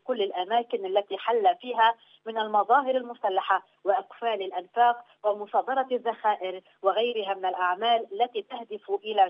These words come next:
جعل المنطقة الجنوبية خالية من أي وجود مسلح باستثناء القوات الأمنية الشرعية. وأشار الرئيس عون أيضا إلى أن الجيش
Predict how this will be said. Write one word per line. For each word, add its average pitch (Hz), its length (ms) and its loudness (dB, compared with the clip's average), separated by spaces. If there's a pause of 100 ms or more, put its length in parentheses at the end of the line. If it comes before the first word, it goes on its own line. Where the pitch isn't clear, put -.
جعل 220 200 -2
المنطقة 190 580 -6
الجنوبية 190 640 -2 (320)
خالية 196 460 2
من 185 180 -14
أي 196 280 -6
وجود 208 380 -6
مسلح 226 600 0 (280)
باستثناء 226 540 -2
القوات 220 400 -2
الأمنية 202 380 -6
الشرعية. 170 580 -4 (420)
وأشار 208 500 2
الرئيس 185 320 -8
عون 202 340 -2
أيضا 220 220 -2
إلى 196 260 -4
أن 185 220 -4
الجيش 226 460 -4